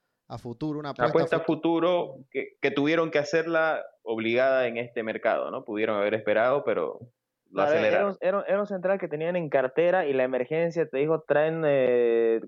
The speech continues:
Speaker 3: ¿cuándo traen la primera opción que nos cueste tanto?", digamos.
Speaker 1: Claro.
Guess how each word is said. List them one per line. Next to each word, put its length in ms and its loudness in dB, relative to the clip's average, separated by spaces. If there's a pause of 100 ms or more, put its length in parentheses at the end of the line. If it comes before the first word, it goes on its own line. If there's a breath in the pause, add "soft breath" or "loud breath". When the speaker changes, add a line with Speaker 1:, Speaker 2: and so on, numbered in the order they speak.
Speaker 3:
¿cuándo 380 0
traen 320 2
la 140 0
primera 240 2
opción 240 -2
que 80 0
nos 120 0
cueste 220 -2
tanto?", 340 -2
digamos. 220 -14 (240)
Speaker 1:
Claro. 420 -6